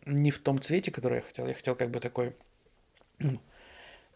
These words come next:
как, э, он делается из стали, и вот он бывает как бы не окрашенный, просто такой как бы блестящий, и бывает такой матовый черный. Мне хотелось именно, э,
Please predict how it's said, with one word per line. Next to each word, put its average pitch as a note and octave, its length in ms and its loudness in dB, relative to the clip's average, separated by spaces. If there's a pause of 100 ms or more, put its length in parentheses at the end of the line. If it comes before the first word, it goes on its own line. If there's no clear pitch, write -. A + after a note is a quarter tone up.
(100)
как, - 360 -12
э, B2 380 -10
он C#3+ 360 6
делается C3+ 420 4
из C#3 80 2
стали, F3 340 4
и C3 60 -4
вот A#2+ 140 -4
он B2+ 100 2
бывает B2 300 4
как - 80 -12
бы A#2+ 120 -6
не C3 120 0
окрашенный, C3 600 0
просто C3 340 -2
такой A#2 300 -6
как - 120 -20
бы A#2 180 -18
блестящий, A#2+ 760 -6
и D#3+ 180 0
бывает B2+ 400 2
такой B2 220 -4
матовый B2 420 2
черный. A#2 480 -4 (1160)
Мне C3+ 140 2
хотелось C3 540 2
именно, B2 760 -4 (360)
э, A#2+ 320 -4